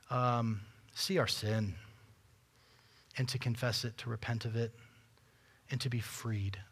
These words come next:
from it. That the love your neighbor as yourself would then become a liberating thing, not something we begrudge in the flesh, but something we delight in in the spirit, as we welcome those whom you have sent us,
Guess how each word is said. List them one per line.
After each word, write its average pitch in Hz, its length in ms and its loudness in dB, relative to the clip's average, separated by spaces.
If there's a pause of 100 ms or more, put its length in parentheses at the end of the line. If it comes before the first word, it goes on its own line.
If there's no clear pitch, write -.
from 104 180 -4
it. 101 120 -6 (1700)
That 123 160 4
the 110 200 4 (220)
love 139 300 8
your 139 100 8
neighbor 131 460 6
as 127 180 2
yourself 117 440 2
would 113 120 -2
then 120 140 2
become 117 380 0
a 117 220 -2 (220)
liberating 120 680 4
thing, 113 240 -2
not 143 180 2
something 143 340 2
we 127 80 6
begrudge 123 760 2 (1000)
in 135 120 4
the 123 60 4
flesh, 110 640 2
but 123 100 -4
something 127 340 0
we 117 100 4
delight 127 400 6
in 123 120 4
in 117 120 2
the 117 60 0
spirit, 107 540 -2 (380)
as 127 180 0
we 123 120 2
welcome 143 500 4
those 135 280 2
whom 120 160 0
you 120 100 2
have 98 140 0
sent 113 300 0
us, - 340 -2